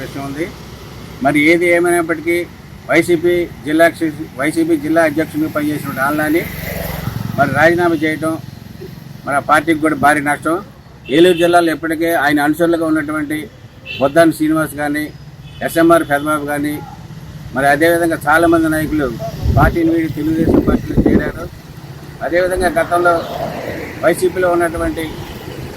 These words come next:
ఇప్పుడు ప్రస్తుతం జిల్లా పరిషత్ చైర్మన్గా ఉన్న గంటా పద్మశ్రీ కూడా గతంలో వైసీపీలో ఉన్నారు, ఆమె కూడా తెలుగుదేశం పార్టీలో చేరారు. ఈ విధంగా ప్రతి ఒక్కళ్ళు వైసీపీని వీడి తెలుగుదేశం పార్టీలో చేరడం పట్ల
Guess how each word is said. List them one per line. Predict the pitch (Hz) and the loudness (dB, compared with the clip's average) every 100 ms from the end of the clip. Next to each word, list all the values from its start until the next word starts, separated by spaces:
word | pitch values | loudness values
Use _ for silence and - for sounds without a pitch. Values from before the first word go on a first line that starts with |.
| - - - | -10 -10 -10
ఇప్పుడు | - - - | -4 -4 -2
ప్రస్తుతం | - 175 185 175 165 | -4 -2 -2 -2 0
జిల్లా | 175 175 | 0 2
పరిషత్ | 170 170 165 | 0 -2 -4
చైర్మన్గా | 165 160 170 165 | -2 -2 -2 -2
ఉన్న | 160 151 147 | -4 -6 -6
గంటా | - 165 | -4 -4
పద్మశ్రీ | - - 160 - - | -4 -6 -8 -10 -8
కూడా | 156 151 113 - - - - 135 | -2 0 -2 -4 -8 -8 -4 -2
గతంలో | 165 170 160 | 0 2 2
వైసీపీలో | 160 - - 165 156 | 0 -2 0 0 0
ఉన్నారు, | 156 156 180 185 - - - - 156 | -2 0 0 0 0 -2 -2 0 0
ఆమె | 175 180 | 2 2
కూడా | 180 160 | 4 2
తెలుగుదేశం | 160 165 170 170 160 | 2 -2 -2 -4 -2
పార్టీలో | 160 156 147 160 | -2 -2 -6 -6
చేరారు. | 147 151 165 202 - - - - | -6 -4 -6 -8 -10 -14 -14 -6
ఈ | 151 | -2
విధంగా | 160 180 190 170 | 2 2 2 2
ప్రతి | 160 170 | 0 2
ఒక్కళ్ళు | 170 196 196 170 - - - - - | 0 2 2 2 -2 -14 -16 -2 4
వైసీపీని | 185 190 185 185 185 | 4 4 0 0 0
వీడి | 180 160 | 0 2
తెలుగుదేశం | 165 175 180 175 165 | 2 2 2 -2 4
పార్టీలో | 170 160 170 160 | 4 4 0 2
చేరడం | 165 170 151 | 2 2 0
పట్ల | 156 165 | 0 0